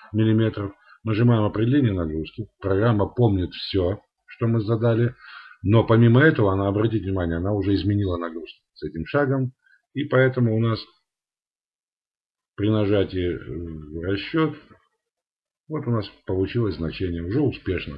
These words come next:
То есть наша балка проходит по всем условиям, и можем даже убедиться, с какими запасами. Вот запас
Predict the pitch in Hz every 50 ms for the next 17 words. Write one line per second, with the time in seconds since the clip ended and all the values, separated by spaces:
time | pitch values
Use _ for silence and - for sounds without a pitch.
0 | - - 131 123 127 147 151 - - 98 98 123 127 117 - 95 85 80 - 87
1 | 82 80 - - 95 85 80 78 - - _ _ _ _ _ _ _ - 87 -
2 | - 113 107 107 107 104 - 147 151 143 123 107 101 - - - 160 180 175 156
3 | 131 127 131 139 127 110 107 101 101 107 95 98 101 98 95 98 110 117 - 90
4 | 80 - 92 87 - 123 117 110 90 85 92 - - 82 78 76 - 73 71 78
5 | 107 135 143 85 90 95 - - 85